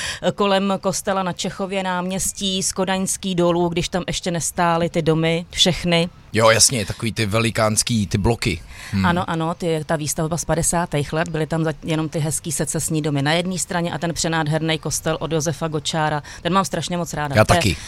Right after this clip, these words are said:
Speaker 1: to je krásná dominanta tady naší čtvrti a mám to tady strašně moc ráda.
Speaker 2: Počkej, ty si pamatuješ, co jsi dělala do pěti let?
Speaker 1: No samozřejmě, já si pamatuju v roce a půl, když jsem byla v nemocnici.
Speaker 2: Ne, ne.
Speaker 1: Ano.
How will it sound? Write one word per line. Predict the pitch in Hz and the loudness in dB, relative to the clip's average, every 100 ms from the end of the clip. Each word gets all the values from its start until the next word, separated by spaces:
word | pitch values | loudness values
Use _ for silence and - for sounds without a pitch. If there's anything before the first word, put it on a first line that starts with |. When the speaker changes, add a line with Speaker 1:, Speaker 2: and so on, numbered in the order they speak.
| - | -4
Speaker 1:
to | - | -2
je | |
krásná | 170 170 151 - 180 | 2 2 2 0 0
dominanta | 165 147 147 147 156 | 0 0 0 -2 -2
tady | 147 143 | 0 2
naší | 143 - 160 | 2 0 -4
čtvrti | - 160 - 208 226 - - - - - - - | -4 -4 -2 0 -2 -6 -14 -14 -14 -14 -16 -8
a | - 175 | -2 0
mám | 180 185 | 4 4
to | 226 | 4
tady | 196 196 | 2 0
strašně | 196 - 202 | -4 -4 -4
moc | 196 | -2
ráda. | 208 226 214 - - - - - | -2 -4 -6 -10 -20 -20 -10 -2
Speaker 2:
Počkej, | - - 117 | 0 2 0
ty | 95 | 2
si | 110 | 0
pamatuješ, | 87 95 92 95 | 2 0 2 0
co | - | 0
jsi | 90 92 | 0 2
dělala | 92 90 | 2 2
do | |
pěti | 82 90 - | 0 -4 -2
let? | 80 85 - - - | -4 -4 -8 -12 -6
Speaker 1:
No | |
samozřejmě, | - 135 131 147 175 170 | -4 -2 -2 0 0 2
já | 143 | 0
si | 151 | 0
pamatuju | 147 147 147 156 | 0 0 0 -2
v | |
roce | 147 139 170 | -2 -4 -4
a | 156 | -4
půl, | 147 | -4
když | 147 | -6
jsem | 139 151 | -4 -4
byla | 147 147 | -4 -4
v | |
nemocnici. | 147 165 - 180 - 147 | -4 -4 -8 -10 -10 -8
Speaker 2:
Ne, | 104 98 95 | -2 2 4
ne. | 101 107 101 101 | 6 6 6 6
Speaker 1:
Ano. | 95 247 | 4 0